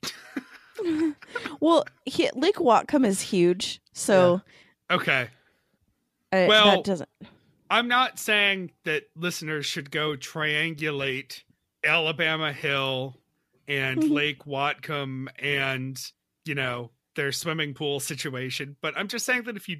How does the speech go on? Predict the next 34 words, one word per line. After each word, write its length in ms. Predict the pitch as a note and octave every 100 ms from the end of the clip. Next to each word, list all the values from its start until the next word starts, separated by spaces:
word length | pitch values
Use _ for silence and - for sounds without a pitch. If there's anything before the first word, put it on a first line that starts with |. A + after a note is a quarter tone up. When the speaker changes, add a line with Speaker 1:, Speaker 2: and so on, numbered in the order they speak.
| -
Speaker 2:
did, 480 | C#4+ F3 D3 D3 - _ _ _ _ _
I 80 | D3
feel 200 | C#3 F#3+
like 200 | F3+ E3
he's 200 | - C#3+
sort 180 | - D#3
of 140 | C#3+
narrowed 260 | D3+ D3 C3+
it 80 | C3
down 240 | C#3+ C#3+
for 160 | C3+ B2+
everyone. 420 | B2 B2+ - G3+ _ _ _ _ _ _ -
Anyway, 420 | G3+ C3 A2+ -
he's 240 | - G3 -
full 160 | A#3+
of 80 | A#3
Coke 180 | A#3 G#3
Speaker 1:
Mm-hmm. 80 | F#3
Speaker 2:
Zero. 440 | F#3+ F3+ E3+ E3+ -
He's 320 | - F#3 E3+ -
having 260 | G#3 F#3
dreams 400 | E3 F#3+ F#3+ F3
of 200 | E3 - -
peeing 340 | F3+ F3 F3+
the 80 | D3+
bed. 460 | D3 D3 D3 C#3 - _ _ _ _ _ _ - -
Uh, 300 | C3 B2+ B2+ - -
and 260 | D#3+ D3+ -
it 120 | D#3
starts 260 | - G3+ G3+
a 40 |
conversation 680 | G3+ F3 E3 F3 E3 - D3+
about 560 | C#3 D3 D3 C#3+ C#3 -
how, 280 | - D#3